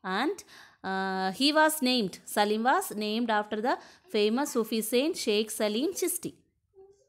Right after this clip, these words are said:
Okay, and Salim was born to Jodha Bhai and came to be known as Nuruddin Muhammad Jahangir. Salim was born to Jodha Bhai. And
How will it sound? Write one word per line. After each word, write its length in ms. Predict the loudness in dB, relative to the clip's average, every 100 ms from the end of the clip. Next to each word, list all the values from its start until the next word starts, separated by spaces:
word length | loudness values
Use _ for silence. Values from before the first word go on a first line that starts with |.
| _ _ _ -20 _ -20 -14 -10
Okay, 280 | -2 -2 -4 -10 -2
and 220 | -2 0
Salim 380 | 2 4 4 4
was 240 | 4 4
born 360 | 2 4 2 2
to 200 | 2 0 -4 _ -10
Jodha 580 | 0 4 6 6 4 4
Bhai 320 | 2 2 2
and 300 | -2 -2 0
came 240 | 2 2
to 140 | 0 -2
be 180 | 0 0
known 280 | 0 0
as 220 | 2 0 -2 -14 -8 0
Nuruddin 600 | 2 4 4 4 2 2 -2 -14 -2
Muhammad 600 | 0 2 2 2 2 0 -6 _ -10
Jahangir. 680 | -4 -4 -2 -6 -6 -8 -10 -12
Salim 480 | -4 -2 0 -2 4
was 320 | 4 4 0 -12 -14 -2
born 320 | 2 2 2
to 180 | -2 -6 -10 _ _
Jodha 540 | -6 2 4 6 4 2
Bhai. 300 | -4 -6 -8 _ _ _ _ -6
And 260 | -2 -2